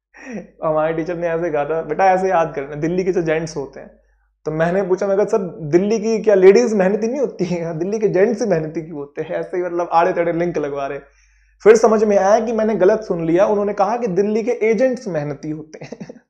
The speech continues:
<laughs> और मैं पढ़ रहा हूँ उसको, दिल्ली के जेंट मेहनती होते हैं। <laughs> चलो, कोई बात नहीं, कोई भी मेहनती हो, चाहे लेडीज हो, चाहे जेंट्स हो, यहाँ फेमिनिज्म का मुद्दा हमने नहीं उठाना है, ठीक है।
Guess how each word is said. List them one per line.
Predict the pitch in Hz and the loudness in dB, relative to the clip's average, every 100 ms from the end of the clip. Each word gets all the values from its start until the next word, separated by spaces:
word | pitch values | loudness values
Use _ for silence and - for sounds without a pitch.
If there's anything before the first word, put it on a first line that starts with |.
| _ _ _ - | _ _ _ -18
<laughs> | 269 196 _ | -18 -18 _
और | 175 | 0
मैं | 175 190 196 | 4 4 4
पढ़ | 175 | 4
रहा | 165 | 6
हूँ | 196 | 4
उसको, | 196 175 | 4 0
दिल्ली | 180 190 | 0 -2
के | 202 | -2
जेंट | 165 165 170 160 | 0 2 2 0
मेहनती | 151 147 139 143 | -8 -8 -12 -14
होते | 139 143 - | -14 -16 -18
हैं। | - - _ - | -18 -20 _ -20
<laughs> | - - | -20 -2
चलो, | 196 202 | 0 0
कोई | 202 185 | 0 -2
बात | 170 165 160 | 2 2 0
नहीं, | 175 226 - - - _ - 135 151 151 - _ _ _ | -10 -14 -20 -20 -20 _ -14 -14 -14 -16 -18 _ _ _
कोई | 190 233 | 6 8
भी | 240 | 6
मेहनती | 180 160 180 196 | 2 0 -2 -2
हो, | 196 | 0
चाहे | 190 180 | 0 0
लेडीज | 156 160 185 | 0 -2 -2
हो, | 180 | -2
चाहे | 175 | -4
जेंट्स | 151 156 165 | -4 -6 -8
हो, | 180 | -8
यहाँ | 170 | -8
फेमिनिज्म | 170 160 156 160 160 165 | -8 -8 -6 -8 -8 -8
का | 151 | -8
मुद्दा | 147 143 160 | -8 -2 -2
हमने | 147 151 | -2 -8
नहीं | 143 156 | -8 -8
उठाना | 160 139 147 | -8 -10 -12
है, | 147 | -14
ठीक | 147 143 | -16 -16
है। | 180 | -16